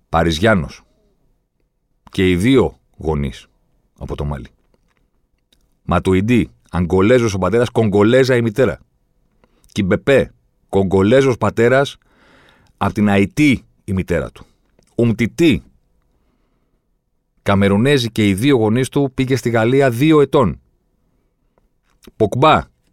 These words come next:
Γουινέα είναι οι γονείς του, και οι δύο. Τολισό, από το Τόγκο ο πατέρας του. Ενζονζή, Κογκολέζος ο πατέρας του. Μανταντά, γεννήθηκε στην Κινσάσα του Ζαΐρ, εκεί που πήγε ο Μοχάμεντ Άλι και έγινε, έκανε τη μεγάλη μάχη.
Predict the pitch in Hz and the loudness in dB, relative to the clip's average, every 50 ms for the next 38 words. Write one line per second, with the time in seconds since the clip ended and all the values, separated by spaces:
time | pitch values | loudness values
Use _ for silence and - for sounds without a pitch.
0 | _ _ _ - - 87 95 107 107 110 123 143 147 135 110 85 78 76 69 65 | _ _ _ -12 -6 -4 0 0 2 2 2 2 2 2 0 0 -2 -2 -4 -6
1 | 69 67 69 - - - - - 143 156 156 147 117 95 82 71 - _ _ _ | -8 -8 -10 -12 -16 -14 -6 0 2 4 4 4 2 0 -2 -6 -8 _ _ _
2 | _ _ _ _ _ _ _ _ _ _ _ _ _ _ _ _ _ _ _ _ | _ _ _ _ _ _ _ _ _ _ _ _ _ _ _ _ _ _ _ _
3 | _ - - 113 113 113 117 107 - - 170 151 120 78 - _ _ _ _ _ | _ -6 -2 0 0 2 2 0 2 4 4 4 4 2 -2 _ _ _ _ _
4 | _ _ _ _ _ _ - 80 - - 101 98 101 95 - - 98 98 95 90 | _ _ _ _ _ _ -14 -10 -6 -4 -4 -2 -2 -4 -2 -4 -4 -2 -2 -2
5 | 92 87 67 - - - - - - 71 - 78 71 64 64 - - - - _ | -2 -4 -4 -8 -14 -16 -14 -10 -10 -8 -8 -8 -8 -8 -10 -12 -16 -20 -18 _
6 | - 90 98 92 104 104 101 95 113 147 147 95 78 - _ _ _ _ _ _ | -4 -4 -2 0 0 0 0 0 0 0 0 -2 -2 -6 _ _ _ _ _ _
7 | _ _ _ - 101 101 98 87 98 101 113 139 147 117 101 82 76 71 71 - | _ _ _ -4 -2 -2 0 2 2 2 4 2 2 0 -2 -4 -6 -10 -10 -12
8 | 69 64 60 - - - 87 98 101 87 110 104 92 110 143 135 107 - - _ | -12 -16 -16 -14 -10 -6 -4 -4 -2 0 0 0 0 2 0 0 0 -2 -4 _
9 | _ _ - 95 101 104 120 113 - - - - - 113 101 - 117 107 101 - | _ _ -10 -6 -4 -4 -4 -4 -6 -8 -8 -8 -8 -10 -6 -6 -4 -4 -4 -4
10 | - 139 135 - - 90 90 90 90 98 101 113 117 95 71 71 - - 90 - | -2 -2 -2 -2 -4 -4 -4 -2 0 0 2 2 2 0 -2 -6 -10 -10 -10 -8
11 | 92 95 - - 107 92 98 95 95 87 104 101 101 98 95 110 104 95 85 78 | -10 -10 -8 -6 -4 -2 -2 -2 -2 -2 -2 -2 -2 -2 0 0 -2 -2 -2 -2
12 | 92 92 92 90 85 73 90 90 90 90 85 90 92 90 98 95 92 95 104 98 | -2 -4 -4 -4 -6 -6 -8 -8 -6 -6 -4 -4 -2 -2 -2 -2 -2 -2 -2 -4
13 | - - | -4 -8